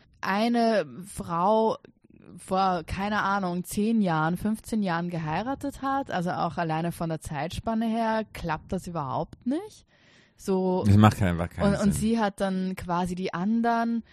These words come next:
Speaker 1: People of Color in ihre Ämter mitgenommen, was ja einfach überhaupt keinen Sinn ergibt, weil da,
Speaker 2: Ja,
Speaker 1: also
Speaker 2: Und
Speaker 1: Ja.
Speaker 2: wenn's so wäre, wär's ja schön und bla, bla, bla. Und ich finde, wenn es, wenn es halt einfach,
Speaker 1: Mhm.
Speaker 2: wenn es einfach eine Fantasy-Story gewesen wäre,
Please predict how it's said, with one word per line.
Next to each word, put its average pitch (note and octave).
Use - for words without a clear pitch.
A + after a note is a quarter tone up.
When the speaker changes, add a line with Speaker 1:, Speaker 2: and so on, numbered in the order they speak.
Speaker 1:
People A3
of G#3+
Color G3+
in G3
ihre G3
Ämter G#3+
mitgenommen, G#3+
was D#3+
ja -
einfach D#3
überhaupt C#3+
keinen C#3+
Sinn D3+
ergibt, D#3+
weil D3+
da, D#3
Speaker 2:
Ja, G2
Speaker 1:
also D#3
Speaker 2:
Und A#2
Speaker 1:
Ja. G#2+
Speaker 2:
wenn's B2+
so C3+
wäre, C3+
wär's C3
ja C#3
schön B2
und B2
bla, A#2
bla, A2+
bla. G#2
Und G2+
ich -
finde, B2
wenn A#2
es, -
wenn A#2
es A2+
halt A2+
einfach, A2
Speaker 1:
Mhm. G#3+
Speaker 2:
wenn A2
es -
einfach A#2
eine B2+
Fantasy-Story A#2
gewesen A2
wäre, A2